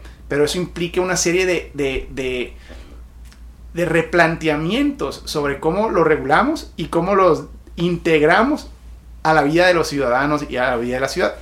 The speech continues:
Entonces, es parte de la razón por la que los consideramos, eh, una de las tres,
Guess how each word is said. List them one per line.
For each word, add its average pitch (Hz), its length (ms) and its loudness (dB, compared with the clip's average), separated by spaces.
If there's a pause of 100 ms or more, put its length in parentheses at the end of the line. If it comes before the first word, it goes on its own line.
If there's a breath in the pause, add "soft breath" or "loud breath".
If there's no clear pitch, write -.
(200 loud breath)
Entonces, 160 340 -6 (400)
es 156 380 -6
parte 151 300 2
de 156 100 4
la 143 80 0
razón 123 220 -6
por 147 140 0
la 139 80 0
que - 80 -12
los 120 100 -8
consideramos, 123 540 -8 (340 loud breath)
eh, 117 240 -4
una 151 140 0
de 175 80 0
las - 180 -4
tres, 147 420 -2